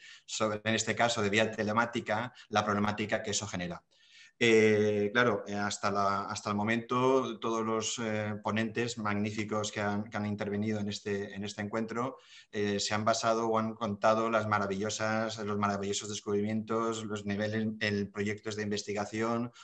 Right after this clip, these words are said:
los adelantos técnicos en documentación, en investigación, etcétera, del arte rupestre. Y a mí me toca hablar de otra cosa o de otra tarea, creo que, eh, como mínimo igual de importante, como es la gestión,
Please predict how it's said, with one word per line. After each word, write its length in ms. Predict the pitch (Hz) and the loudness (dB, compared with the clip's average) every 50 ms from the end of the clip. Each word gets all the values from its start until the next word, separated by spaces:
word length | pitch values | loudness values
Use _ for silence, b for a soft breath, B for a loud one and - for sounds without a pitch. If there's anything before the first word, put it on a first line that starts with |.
| B | B
los 160 | B 107 110 107 | B -2 0 2
adelantos 520 | 101 98 101 104 110 104 107 104 - - | 2 2 2 0 -2 -2 -2 -4 -4 -2
técnicos 600 | 123 113 113 113 113 107 110 113 117 120 120 113 | -2 0 0 0 -2 -4 -4 -2 -2 -2 -2 -2
en 80 | 107 101 | -4 -6
documentación, 720 | 101 101 104 104 101 101 98 104 98 - - 110 107 113 | -6 -6 -6 -4 -6 -4 -4 -6 -8 -6 -4 -4 -2 -2
en 80 | 110 | -2
investigación, 760 | 107 104 104 98 - - 95 92 98 92 - 107 104 107 104 | -2 -2 -2 -2 -4 -6 -10 -10 -10 -10 -6 -4 -4 -4 -4
etcétera, 360 | 101 98 - 110 101 107 98 95 | -6 -6 -8 -8 -8 -6 -6 -4
del 100 | 95 98 | -4 -6
arte 200 | 98 - 110 104 | -6 -6 -6 -6
rupestre. 500 | 110 110 127 120 - - 120 139 147 B B B B B B B B B | -6 -4 -6 -6 -6 -6 -6 -8 -8 B B B B B B B B B
Y 60 | 107 | -2
a 60 | 101 | 0
mí 100 | 107 120 | 2 2
me 80 | 127 131 | 2 2
toca 380 | 127 139 127 - 135 131 135 127 | 2 2 2 2 4 4 4 4
hablar 420 | 113 117 110 113 117 123 120 104 | 2 0 2 4 2 2 2 2
de 80 | 113 113 | 0 -2
otra 240 | 107 113 113 110 | 0 0 -2 -2
cosa 420 | - 117 110 - 120 117 113 110 107 | -2 -6 -4 -2 -2 0 0 2 2
o 60 | 110 | 2
de 80 | 110 104 | 0 0
otra 280 | 110 113 117 117 - | 0 -2 -2 -2 -2
tarea, 380 | - 107 101 113 120 113 110 - - 110 104 101 95 - - | -2 0 2 2 2 0 0 -2 -6 -6 -6 -6 -6 -8 -6
creo 280 | - 113 117 117 - | -2 0 2 2 2
que, 260 | - 107 101 95 98 98 - - | 2 0 0 0 -2 -4 -6 -8
eh, 720 | 98 98 98 98 98 98 98 98 98 95 98 95 101 101 _ | -8 -6 -6 -6 -6 -6 -6 -6 -8 -8 -8 -8 -10 -10 _
como 240 | - 117 110 107 | -2 0 0 2
mínimo 280 | 104 120 127 127 113 104 | 2 2 2 2 2 0
igual 220 | 101 104 110 107 | 2 2 2 4
de 60 | - - | 2 0
importante, 640 | 113 - 120 - - 120 117 - - 117 120 120 B B B B B B B | 0 -2 -4 -2 -2 -4 -4 -4 -4 -6 -6 -6 B B B B B B B
como 240 | - 107 104 110 117 | -2 0 2 2 0
es 100 | 117 123 | 0 0
la 80 | 139 | -2
gestión, 580 | 135 - 104 - - - 117 113 117 117 123 | -2 0 -2 -2 -2 0 0 0 0 -2 -4